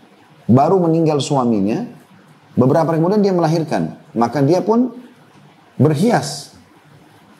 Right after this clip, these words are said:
Dalam arti kata di rumah, segar, segala macam. Ada satu kerabatnya datang yang mahramnya mengatakan, "Saya lihat kamu sudah, sudah, sudah seperti wanita biasa, seperti kalau ada suami segar di rumah, segala macam," gitu. Jadi artinya, artinya sudah ada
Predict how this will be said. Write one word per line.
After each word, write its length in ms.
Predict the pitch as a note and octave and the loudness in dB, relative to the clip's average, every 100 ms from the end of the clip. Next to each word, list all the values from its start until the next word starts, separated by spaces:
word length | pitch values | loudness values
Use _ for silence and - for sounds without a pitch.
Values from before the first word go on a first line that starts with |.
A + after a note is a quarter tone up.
| - | -6
Dalam 160 | A2+ A#2+ | 0 0
arti 100 | A#2+ | 2
kata 240 | B2+ C#3+ D3 | 0 0 2
di 80 | B2+ | 2
rumah, 400 | C3+ C#3+ D3 D3 | 2 2 0 -2
segar, 320 | A2 B2 C#3 A2 | -2 -2 -2 -4
segala 220 | A2 A2 | -2 -2
macam. 180 | C3 C#4+ | -2 -2
Ada 180 | C#4+ G#3+ | -2 -2
satu 80 | F#3+ | -2
kerabatnya 600 | F3 C#3 D#3 D#3+ C#3 A#2+ | 0 0 -2 -2 -2 0
datang 200 | D#3+ E3+ | 0 0
yang 160 | C3 | 0
mahramnya 400 | B2 G#2 A#2 D3+ | 0 -2 -2 0
mengatakan, 480 | C3+ A2 A#2 C3 B2+ - - _ _ - | 0 -2 -4 -6 -8 -10 -18 _ _ -14
"Saya 240 | - G#2 | -4 -2
lihat 80 | C3+ | -2
kamu 240 | - D3+ D3+ | -2 -2 0
sudah, 400 | B2 C3 - - - - _ _ _ _ - | 0 -2 -4 -12 -20 -20 _ _ _ _ -6
sudah, 420 | A#2 A#2+ A2 G2 | -2 0 -2 -6
sudah 240 | G2+ A#2+ | -2 -2
seperti 320 | - C#3+ C3 | -2 -2 0
wanita 320 | C#3+ C3+ C#3+ C#3 | 0 0 0 0
biasa, 400 | B2+ - - B2+ | 0 0 -2 -6
seperti 240 | C3 B2+ | -4 -2
kalau 160 | A#2+ G2+ | -2 -2
ada 160 | A2 | -2
suami 320 | A2 C3+ C#3+ | -2 -2 -2
segar 320 | A#2 A2 A2 G#2 | -2 -2 -2 0
di 80 | |
rumah, 540 | G#2 A2 G#2+ G#2 - - - | 0 0 0 -2 -6 -14 -20
segala 320 | - F#2+ F2+ | -12 -8 -6
macam," 320 | G2+ G2+ G#2+ G2 | -6 -6 -6 -6
gitu. 100 | - - - - - _ | -8 -16 -20 -20 -20 _
Jadi 180 | - G#2 G#2+ | -4 -2 0
artinya, 280 | G2+ A#2+ - G#2 | -2 -2 -4 -4
artinya 200 | A#2+ B2 | -2 -2
sudah 160 | G#2+ F2+ | -2 0
ada 120 | G2+ | 0